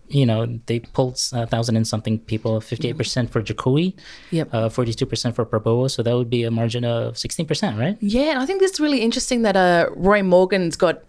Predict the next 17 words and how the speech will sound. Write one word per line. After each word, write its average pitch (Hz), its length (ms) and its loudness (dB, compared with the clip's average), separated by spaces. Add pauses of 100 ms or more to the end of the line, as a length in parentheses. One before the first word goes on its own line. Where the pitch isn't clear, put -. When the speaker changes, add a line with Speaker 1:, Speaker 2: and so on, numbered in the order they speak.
Speaker 2:
it - 200 0
much 180 260 0
wider 175 280 -2
than 170 180 0
some 170 140 0
of 165 60 0
the 165 80 2
local 156 760 2 (160)
polling, 156 500 2 (220)
but - 80 0
it's 196 160 -2
still 214 240 2
very 180 220 0
much 170 200 -2
in 165 100 0
line 156 240 4
with 147 280 0